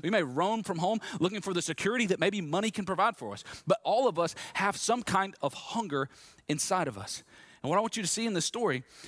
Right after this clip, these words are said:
is that what happens here is his appetites get him in trouble. And I don't know about you, I'm not gonna make you guys raise your hand on this, but how many times have you gotten some of your most trouble spiritually because you had an uncontrolled appetite?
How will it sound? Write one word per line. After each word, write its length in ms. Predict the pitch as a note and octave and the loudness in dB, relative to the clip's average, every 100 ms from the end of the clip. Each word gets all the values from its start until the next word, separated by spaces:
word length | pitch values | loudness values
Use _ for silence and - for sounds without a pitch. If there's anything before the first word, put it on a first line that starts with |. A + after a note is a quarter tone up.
| - | -2
is 160 | F3 - | 0 4
that 200 | F3+ - - - _ _ - | 2 0 -8 -20 _ _ -4
what 220 | F#3+ - | 0 0
happens 460 | - C4+ G#3+ D3 | 2 2 0 -2
here 260 | - C3+ B2 - - | -2 -2 -4 -8 -2
is 140 | E3 | 0
his 180 | F3+ E3 - | 0 -2 0
appetites 680 | A3 C4 F#3 E3 B2+ - - - - | 0 2 -2 0 0 -2 -10 -16 -12
get 220 | B2+ A3+ - | -2 -2 0
him 340 | F#3+ F3+ F3+ - - | -2 -2 -6 -12 -10
in 140 | D3+ | -8
trouble. 340 | - C3+ G2+ - _ _ _ _ _ _ _ _ _ _ _ _ _ _ - | -4 -6 -6 -14 _ _ _ _ _ _ _ _ _ _ _ _ _ _ -8
And 80 | D#3 | -4
I 40 | |
don't 80 | G3 | -2
know 80 | F#3+ | -2
about 120 | D3 | 0
you, 60 | |
I'm 60 | E3+ | 0
not 80 | E3+ | 0
gonna 80 | D3+ | -2
make 160 | D#3+ | -2
you 80 | E3+ | -2
guys 160 | D#3 C#3+ | -4 -4
raise 120 | D3 | -4
your 120 | D3 | -2
hand 160 | D3 C#3 | -2 -2
on 80 | |
this, 180 | A#2 A2+ - - | -4 -6 -10 -8
but 100 | - | -4
how 120 | F#3 | -2
many 160 | G3 F3 | -2 -4
times 420 | D3+ B2 G#2+ - _ _ - | -4 -4 -6 -12 _ _ -12
have 100 | A#2 | -6
you 80 | E3+ | -2
gotten 160 | D3 | -2
some 140 | C3 C#3 | -2 -6
of 60 | |
your 80 | B2 | -4
most 200 | C3+ D#3+ | -4 -4
trouble 220 | D3+ C3+ | -6 -6
spiritually 500 | A#2+ B2 A#2 G2+ G#2 - - | -6 -6 -6 -8 -10 -14 -18
because 240 | - B2+ A2 | -8 -6 -4
you 100 | B2+ | 0
had 160 | D3+ | 0
an 80 | A#2 - | -2 -4
uncontrolled 400 | C3 - C#3+ - | -8 -6 -6 -6
appetite? 440 | - G#2 - - | -6 -8 -10 -12